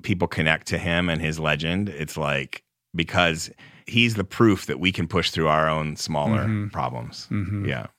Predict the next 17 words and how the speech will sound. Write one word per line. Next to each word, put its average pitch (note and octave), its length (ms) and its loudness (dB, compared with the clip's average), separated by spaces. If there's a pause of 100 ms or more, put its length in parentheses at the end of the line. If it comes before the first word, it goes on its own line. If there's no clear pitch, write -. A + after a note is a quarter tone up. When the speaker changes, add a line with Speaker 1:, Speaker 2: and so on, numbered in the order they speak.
(220)
Speaker 2:
It's - 120 -10
intense, A2+ 500 -6
man. G#2 280 -4 (680)
Speaker 1:
I - 20 -14
love C2+ 240 -6
it. A#1+ 140 -12 (760)
Speaker 2:
All C3 100 4
right, A#2+ 160 2
let's B2+ 140 0
do B2+ 120 -2
some, A#2 300 0
uh, A2+ 220 2
listener A2+ 380 -2
questions. A2 580 -2
Speaker 1:
Do D#2+ 160 2
it. C2 140 -2 (160)
Okay. C#2 320 -2